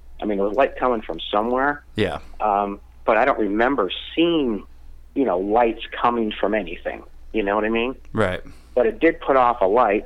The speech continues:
Speaker 1: so obviously it had some type of a light. I don't know where it came from. Um,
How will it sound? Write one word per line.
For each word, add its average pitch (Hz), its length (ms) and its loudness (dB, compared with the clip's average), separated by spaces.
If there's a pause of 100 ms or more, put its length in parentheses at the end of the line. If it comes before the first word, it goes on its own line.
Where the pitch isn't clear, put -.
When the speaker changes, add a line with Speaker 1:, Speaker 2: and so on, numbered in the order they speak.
Speaker 1:
so - 120 -4
obviously 101 580 0
it - 60 -2
had - 300 -6 (100)
some 107 160 -2
type - 240 -4
of 76 100 -10
a 80 120 -6
light. 110 340 -2 (460)
I 104 60 2
don't 107 120 2
know 90 60 -2
where 87 140 0
it - 60 -12
came 139 260 -2
from. 90 340 -4 (640)
Um, 104 440 -6